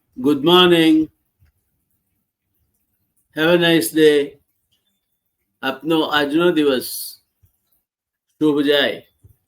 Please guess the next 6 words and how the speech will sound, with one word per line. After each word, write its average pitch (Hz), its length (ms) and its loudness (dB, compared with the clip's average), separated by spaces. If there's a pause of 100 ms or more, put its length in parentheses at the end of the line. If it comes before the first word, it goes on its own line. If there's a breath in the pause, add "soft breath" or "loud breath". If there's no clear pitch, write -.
(580)
એવી 135 440 -4 (800)
મારી 135 600 -6
હૃદયપૂર્વકની 135 720 -4
પ્રાર્થના. - 540 -14 (2750)
દોસ્તો, 170 540 2
કબીરજી 156 680 0